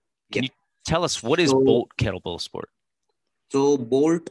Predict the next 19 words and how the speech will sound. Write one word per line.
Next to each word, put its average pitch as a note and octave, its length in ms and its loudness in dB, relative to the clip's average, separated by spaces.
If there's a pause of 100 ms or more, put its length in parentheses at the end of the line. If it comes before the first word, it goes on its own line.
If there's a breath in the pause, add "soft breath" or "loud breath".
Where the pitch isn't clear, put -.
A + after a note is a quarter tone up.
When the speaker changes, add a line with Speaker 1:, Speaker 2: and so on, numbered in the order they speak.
(140)
Speaker 2:
uh, A2+ 400 -4 (320)
is A#2 360 -2
a A2 380 -4 (500 loud breath)
kettlebell C#3 600 -4 (120)
brand B2+ 520 -4
which A#2+ 280 -10
is, A2 240 -10 (140)
which C3 240 -4
belongs B2 360 -4
to A#2+ 100 -18
the - 140 -6
I G#2+ 100 -6
K G#2+ 200 -4
L G2+ 140 -4
F, F2 100 -12 (360)
International A2 500 -4
Kettlebell A#2 380 -4
Lifting A#2 300 -8
Federation. A2 540 -6